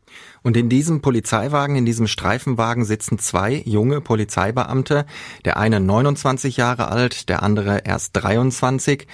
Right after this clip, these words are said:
Beide sagen später, "Uns ist dieses, äh, Auto aufgefallen, weil das ein auswärtiges Kennzeichen hatte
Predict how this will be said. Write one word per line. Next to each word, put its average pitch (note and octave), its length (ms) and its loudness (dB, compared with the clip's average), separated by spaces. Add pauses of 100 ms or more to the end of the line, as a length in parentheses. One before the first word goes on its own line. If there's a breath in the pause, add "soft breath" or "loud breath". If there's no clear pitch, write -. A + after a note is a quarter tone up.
(280 loud breath)
Beide A#2 240 0
sagen A2+ 240 0
später, D3 600 0
"Uns A#2+ 200 2
ist - 300 -2
dieses, C3+ 460 0
äh, B2+ 340 0 (220)
Auto C3+ 260 0
aufgefallen, B2+ 680 -2
weil G#2+ 160 0
das C3+ 180 -4
ein A#2+ 160 -2
auswärtiges A#2 640 0
Kennzeichen G#2 680 -2
hatte A#2+ 320 0